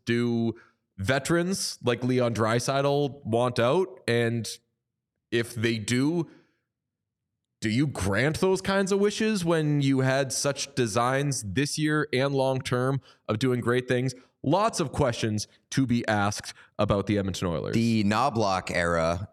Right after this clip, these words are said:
Speaker 2: not to be confused with the Knobloch error. That's a baseball joke.
Speaker 1: Chuck
Speaker 2: Sure.
Speaker 1: Knobloch had the yips.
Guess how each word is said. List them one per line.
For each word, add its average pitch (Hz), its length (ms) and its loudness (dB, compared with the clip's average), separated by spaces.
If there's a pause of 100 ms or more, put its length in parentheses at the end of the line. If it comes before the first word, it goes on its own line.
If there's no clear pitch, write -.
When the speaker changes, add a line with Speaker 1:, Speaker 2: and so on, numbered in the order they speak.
(140)
Speaker 2:
not 95 480 0
to 95 100 -4
be 87 140 0
confused 82 400 -2
with 78 100 -4
the 78 80 -2
Knobloch 69 680 -2 (160)
error. 87 560 -2 (420)
That's 92 160 -2
a 85 60 -2
baseball 80 480 -2
joke. 60 440 -4 (540)
Speaker 1:
Chuck 190 240 -2
Speaker 2:
Sure. 135 60 -4
Speaker 1:
Knobloch 123 760 -2 (680)
had 120 160 0
the 113 80 2
yips. 110 540 -2